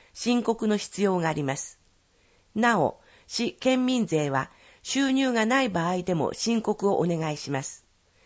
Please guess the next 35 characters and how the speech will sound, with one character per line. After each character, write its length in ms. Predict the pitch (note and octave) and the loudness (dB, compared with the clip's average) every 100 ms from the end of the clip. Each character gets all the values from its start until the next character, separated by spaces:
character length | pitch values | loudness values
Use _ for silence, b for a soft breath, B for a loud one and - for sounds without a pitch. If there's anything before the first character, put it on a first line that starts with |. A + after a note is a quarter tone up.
| b b b | b b b
申 300 | - C4 C4+ | -6 0 2
告 260 | B3+ - A#3+ | 2 0 0
を 80 | A#3 | 0
し 160 | A3 | 2
な 160 | G#3+ G3+ | 2 2
い 80 | F#3+ | -2
と、 300 | - E3+ - B B B | 0 0 -2 B B B
市 180 | - C#4 | -4 2
で 140 | G#3+ | 2
収 300 | F3+ B3+ B3+ | 2 0 2
入 240 | B3+ B3+ A#3+ | 2 2 2
の 160 | A3+ | 0
有 80 | C4+ | 2
無 160 | B3 D#3 | 2 2
や 220 | C#3 C#3 B B - | 0 -2 B B -4
額 360 | A#3 C4+ - | 0 0 0
を 80 | D3+ | 0
把 240 | C3+ F#3 G#3+ | 0 -2 -2
握 140 | G#3 | -2
で 120 | F3 | -4
き 140 | F3 E3 | -4 -8
ず、 240 | A#2 - _ b b b | -8 -10 _ b b b
国 320 | A3 A#3+ C#4 | 2 4 2
民 180 | C#4 B3+ | 2 2
健 220 | C4 B3 | 0 0
康 260 | A#3 B3 A#3 | 0 0 0
保 100 | A#3+ | 0
険 300 | A3+ A3+ G3 | 2 2 2
税 260 | D#3+ D3+ | 0 0
の 180 | C3+ C#3 | 0 -2
軽 320 | - A3+ A#3 | 0 2 2
減 180 | A3 G#3 | 2 2
措 180 | G3+ F#3 | 0 -4
置 180 | F3 - | -4 -4
や 180 | - | -4